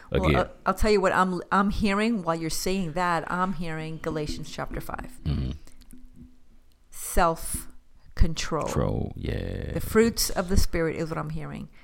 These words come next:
Speaker 2: Yeah.
Speaker 1: You wanna build trust, we wanna build security, we wanna build healthy relationships, we're gonna need all the fruits of the Spirit. That's
Speaker 2: Yeah.
Speaker 1: love,
Speaker 2: Yeah.
Speaker 1: patience. <laughs> Oh, I said patience.
Speaker 2: Yes.
Speaker 1: Long suffering.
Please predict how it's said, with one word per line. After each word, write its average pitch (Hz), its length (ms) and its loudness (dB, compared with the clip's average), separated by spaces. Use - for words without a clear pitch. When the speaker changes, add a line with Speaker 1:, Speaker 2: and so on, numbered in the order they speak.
Speaker 2:
Yeah. 64 160 -2
Speaker 1:
You 175 120 0
wanna 190 200 4
build 185 280 2
trust, 190 400 2
we 196 100 0
wanna 185 220 0
build 180 240 -2
security, 185 420 2
we 180 60 4
wanna 185 220 0
build 190 440 4
healthy 190 280 4
relationships, 185 520 0
we're 208 160 4
gonna 226 120 2
need 175 180 -2
all 214 360 8
the 190 80 -6
fruits 190 320 -4
of 175 60 -6
the 175 60 -4
Spirit. 147 440 0
That's - 240 -4
Speaker 2:
Yeah. 160 100 2
Speaker 1:
love, 160 500 2
Speaker 2:
Yeah. 117 260 -4
Speaker 1:
patience. 165 920 4
<laughs> - 40 -20
Oh, 143 180 -2
I 170 60 -8
said - 260 -4
patience. 151 560 6
Speaker 2:
Yes. 139 480 -2
Speaker 1:
Long 170 420 2
suffering. 151 800 -6